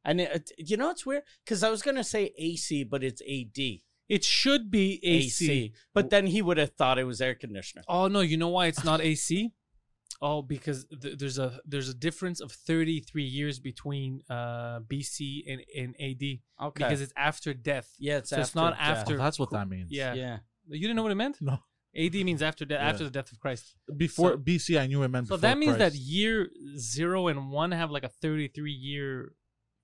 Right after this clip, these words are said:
Speaker 2: gap in them, right?
Speaker 1: Yeah.
Speaker 2: 'Cause one is the birth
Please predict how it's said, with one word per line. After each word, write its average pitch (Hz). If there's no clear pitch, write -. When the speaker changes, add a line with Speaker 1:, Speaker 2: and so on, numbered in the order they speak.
Speaker 2:
gap 170
in 123
them, 113
right? 147
Speaker 1:
Yeah. 139
Speaker 2:
'Cause 143
one 156
is 160
the 131
birth 151